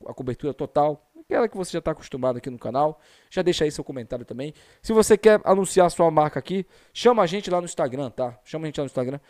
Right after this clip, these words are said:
ou então deixa seu comentário aqui também, é, com o seu contato pra gente entrar em contato com você.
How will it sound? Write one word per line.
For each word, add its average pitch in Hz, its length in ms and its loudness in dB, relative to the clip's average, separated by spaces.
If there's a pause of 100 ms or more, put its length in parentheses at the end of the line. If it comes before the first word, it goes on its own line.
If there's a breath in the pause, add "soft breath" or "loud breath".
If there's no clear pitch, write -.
(140)
ou 170 80 -8
então 175 220 -10
deixa 165 240 -8
seu 170 260 -4
comentário 147 520 -4
aqui 135 140 -14
também, 135 340 -12 (440 soft breath)
é, 123 220 0
com 135 140 -8
o 135 60 -8
seu 147 160 -8
contato 135 420 -6
pra 139 100 -10
gente 131 100 -12
entrar 131 120 -12
em 127 60 -14
contato 127 320 -12
com 127 100 -14
você. 123 320 -14